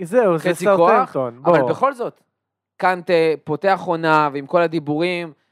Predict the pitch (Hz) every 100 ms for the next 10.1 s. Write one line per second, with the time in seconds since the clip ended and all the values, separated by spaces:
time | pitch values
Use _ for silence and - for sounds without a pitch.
0 | _ 131 139 147 143 139 139 139 135 127
1 | 139 127 170 170 160 143 - 160 160 139
2 | 156 143 143 147 147 135 - 175 202 135
3 | 127 123 170 185 139 120 196 214 151 127
4 | 120 113 _ _ - 139 165 156 170 156
5 | 147 147 151 151 147 147 151 226 226 _
6 | _ _ _ - 117 131 - 120 117 156
7 | 233 254 254 247 269 277 269 233 254 262
8 | 262 262 262 - _ _ _ _ 165 160
9 | 233 220 208 208 175 156 131 131 117 120